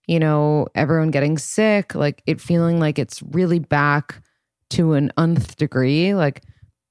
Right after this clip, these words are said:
the anxiety is through the roof for me, at least. I wake up and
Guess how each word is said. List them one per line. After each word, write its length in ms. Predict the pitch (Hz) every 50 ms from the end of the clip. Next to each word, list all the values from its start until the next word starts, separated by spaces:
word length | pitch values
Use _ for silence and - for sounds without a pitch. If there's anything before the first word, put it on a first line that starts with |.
| _ _ _ _ _ -
the 140 | 190 208 214
anxiety 580 | 208 202 175 139 156 151 190 247 285 277 202
is 140 | 170 147 -
through 220 | - - 180 175
the 100 | 147 143
roof 360 | - 135 160 160 - - - -
for 260 | - - - - 139
me, 240 | 131 131 147 165 160
at 100 | 98 58
least. 360 | - 60 62 64 - - - -
I 140 | - 165 202
wake 260 | 240 262 196 - -
up 320 | - 170 165 156 - - -
and 340 | - 131 135 131 127 -